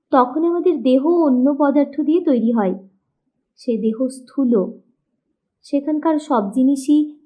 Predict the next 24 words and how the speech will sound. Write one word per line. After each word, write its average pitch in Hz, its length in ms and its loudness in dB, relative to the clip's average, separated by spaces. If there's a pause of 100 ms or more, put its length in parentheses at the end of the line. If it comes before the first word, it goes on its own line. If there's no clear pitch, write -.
(100)
সেই 262 260 -4
ধরনের 262 420 0
স্থূল 285 540 -2
পদার্থে 202 500 -2
গড়া। 185 480 -4 (840)
তারপর 302 240 0
একটা 311 240 -2
সময় 294 400 0
আসে 277 420 -4 (640)
যখন 254 280 0
সেই 262 400 -2 (180)
স্থূল 294 600 4
দেহটা 262 500 4
নষ্ট 226 520 -2
হয়ে 208 240 0
যায়, 196 400 -4 (1040)
তখন 302 300 2
আমরা 349 220 2
এই 349 100 4
আত্মিক 294 460 0
লোকে 285 260 2
আসি। 220 500 -4 (920)
কেন 262 340 2
প্রভু, 247 580 -2